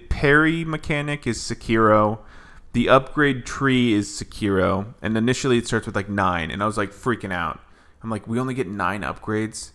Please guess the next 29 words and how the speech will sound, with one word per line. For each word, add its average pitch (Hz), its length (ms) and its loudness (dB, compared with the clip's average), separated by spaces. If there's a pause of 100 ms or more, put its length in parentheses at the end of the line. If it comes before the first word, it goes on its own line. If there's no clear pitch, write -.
this 104 180 -8
entire 98 280 -2
game?" 104 400 -6 (680)
Not 110 220 0
the - 80 -4
case. - 480 -8 (140)
You 104 100 -16
get 110 140 -4
more 120 160 -2
abilities 104 480 -2
and 104 60 -8
you 101 40 -10
get 85 140 -8
more 87 180 -2
upgrades. 95 380 -8 (580)
Um, 92 520 -8 (200)
because 110 240 -6
in 113 60 -6
Sekiro 107 480 -4
you 98 100 -2
have, 101 200 -2
like, 98 160 -4
three 101 280 -6
different 98 300 -6
f-, - 160 -20 (280)
or 117 140 0
four 120 260 0
different 104 280 -4
forms. 101 480 -4